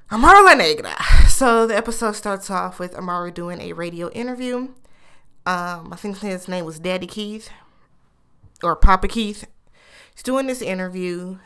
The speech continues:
Um, and after the interview is done, on the radio, mind you, they're in the studio.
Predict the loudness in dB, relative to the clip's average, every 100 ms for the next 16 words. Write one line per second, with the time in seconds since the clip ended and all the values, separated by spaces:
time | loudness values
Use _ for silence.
0 | _ -12 -10 -10 -14 -16 -18 -20 -20 -20
1 | -20 _ -20 _ _ -20 _ _ -10 -4
2 | -4 -4 -6 -8 -6 -6 -6 -8 -10 -10
3 | -10 -12 -10 -6 -4 -6 -8 -8 -8 -6
4 | -6 -6 -8 -10 -14 -14 -16 -10 -8 -8
5 | -10 -10 -10 -10 -12 -14 -16